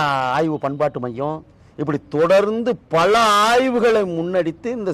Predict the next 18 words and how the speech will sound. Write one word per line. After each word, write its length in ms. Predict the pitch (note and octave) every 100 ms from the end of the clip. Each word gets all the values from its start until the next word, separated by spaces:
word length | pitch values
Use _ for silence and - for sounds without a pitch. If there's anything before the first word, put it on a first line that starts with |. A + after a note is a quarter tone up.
| -
சமூகத்தினுடைய 680 | E3 F3+ F#3 E3 E3 D#3 C3+
வாழ்வியல், 640 | C#3 D#3 D#3 C#3 F3 F#3
வரலாறு 500 | C3 C#3 E3 D3+ D3+
இதெல்லாம் 420 | D#3 D#3 F3 F#3
பார்க்கறத 300 | D3+ D3+ C#3+
விட, 320 | C3+ C3 A#2 E3 - C#3+ B2+
"நான் 180 | C#3 D#3
தான் 160 | F3 E3+
பாண்டியன், 340 | E3+ E3+ F3
இவர் 120 | E3+
தான் 120 | F3
பாண்டியன்", 300 | D#3+ E3 E3+
எல்லா 160 | D#3+ E3
பேரும் 280 | E3 D3+ D#3
சொல்றாங்க 40 |
பார்த்தீங்களா? 480 | D#3+ D3+ F3 F3+ A#2
மதுரை 380 | B2+ D3 F#3 F3
காமராஜர் 540 | D3 E3+ E3+ E3 D3+